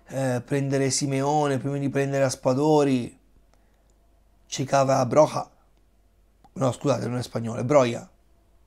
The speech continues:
il Chelsea che quest'anno si affaccia-, anzi l'anno scorso,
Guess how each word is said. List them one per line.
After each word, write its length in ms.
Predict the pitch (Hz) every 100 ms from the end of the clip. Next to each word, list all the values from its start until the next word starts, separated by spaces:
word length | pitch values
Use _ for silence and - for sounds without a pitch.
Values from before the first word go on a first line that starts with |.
| _ _ _ _
il 120 | - 110
Chelsea 440 | - 160 - 113
che 240 | 127 - _ _ - - - - -
quest'anno 520 | - 131 - 165 151
si 80 | 135
affaccia-, 400 | - 127 - -
anzi 220 | 127 -
l'anno 120 | 120
scorso, 680 | 113 - 151 143 - 139 127